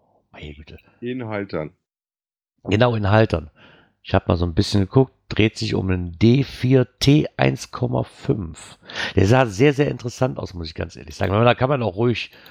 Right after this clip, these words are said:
Speaker 1: spoilern, weil, ich meine, da steht schon quasi im Listing drin, <laughs> das Ganze, was es ist.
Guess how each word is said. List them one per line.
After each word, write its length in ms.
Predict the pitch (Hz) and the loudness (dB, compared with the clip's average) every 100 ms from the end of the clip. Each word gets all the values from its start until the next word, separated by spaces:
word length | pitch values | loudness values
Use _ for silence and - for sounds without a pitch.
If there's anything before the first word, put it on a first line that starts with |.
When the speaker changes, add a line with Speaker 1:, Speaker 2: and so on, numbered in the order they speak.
| - - _ | -20 -20 _
Speaker 1:
spoilern, 560 | - - 113 143 156 120 | -6 4 6 6 2 2
weil, 240 | 110 110 | 2 2
ich 40 | 104 | 0
meine, 140 | 117 110 | 0 0
da 40 | |
steht 240 | - 120 | -2 -2
schon 160 | - 113 | -2 -4
quasi 320 | 113 117 120 | 2 2 2
im 140 | 123 131 | -2 0
Listing 360 | 147 - 113 | 0 0 0
drin, 280 | 107 147 170 - _ _ - - | 4 2 2 -12 _ _ -20 -20
<laughs> 360 | - _ _ | -20 _ _
das 380 | 143 - 139 - | -2 2 0 2
Ganze, 360 | 127 135 131 113 | -2 0 0 2
was 120 | 127 | 2
es 140 | 127 | 0
ist. 340 | 143 143 - | 0 -2 -4